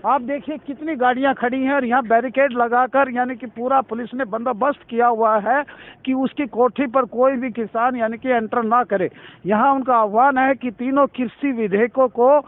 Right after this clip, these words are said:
प्रतियां जलाई जाएंगी। हम दिखा रहे हैं, ये barricades लगे हुए हैं विनोद भ्याना जी की कोठी के सामने, जो कि बीजेपी के विधायक हैं, और भारी पुलिस बल यहाँ तैनात की गई है।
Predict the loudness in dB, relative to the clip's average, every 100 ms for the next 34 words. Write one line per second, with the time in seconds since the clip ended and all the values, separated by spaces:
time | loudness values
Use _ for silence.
0 | -6 -20 -20 _ _ _ -20 -6 -6 -4
1 | 0 0 2 2 2 4 2 2 2 2
2 | 0 0 0 2 2 0 -2 -2 -2 -2
3 | 0 -2 -2 -2 -2 0 0 0 -4 -4
4 | -2 -2 -2 -2 -2 -4 -10 -10 -10 -8
5 | -10 -8 -6 -6 -6 -8 -8 _ -20 -4
6 | -2 -2 -4 -8 -4 -2 -2 -2 -4 -4
7 | -2 0 0 0 0 -2 -4 -2 0 0
8 | -2 -4 -4 -4 -6 -2 0 0 0 0
9 | 0 2 2 2 0 -2 -6 -2 -2 0